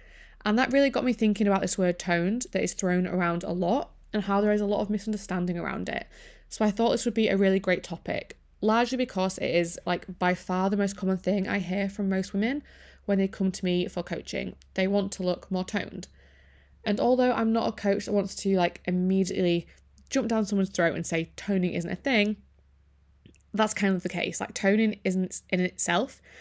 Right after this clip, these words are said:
isn't a physical process. It's not something that we can actively, like, pursue and achieve as a specific, like, process. So just to kind of clarify you,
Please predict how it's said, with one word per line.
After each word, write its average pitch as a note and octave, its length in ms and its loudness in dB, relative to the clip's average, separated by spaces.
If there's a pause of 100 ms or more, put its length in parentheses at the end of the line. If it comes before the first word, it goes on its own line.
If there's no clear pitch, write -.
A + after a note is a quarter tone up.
(320)
isn't C4+ 240 2
a A#3+ 60 0
physical G#3 320 0
process. F3 560 -2 (100)
It's G#3+ 240 2
not G3+ 320 0 (480)
something G3 460 0
that F3 160 0
we F3+ 120 2
can F3 520 -2 (640)
actively, F3 500 0
like, - 240 -6
pursue F3 640 -2
and E3+ 80 -2
achieve E3 480 -2
as F3 100 -4
a F3+ 40 -2
specific, - 580 -6 (160)
like, - 180 -6
process. - 540 -8 (720)
So G3 500 6 (300)
just B3+ 160 -2
to - 80 -2
kind F4 100 2
of E4 100 2
clarify F3+ 380 2
you, D#3+ 160 0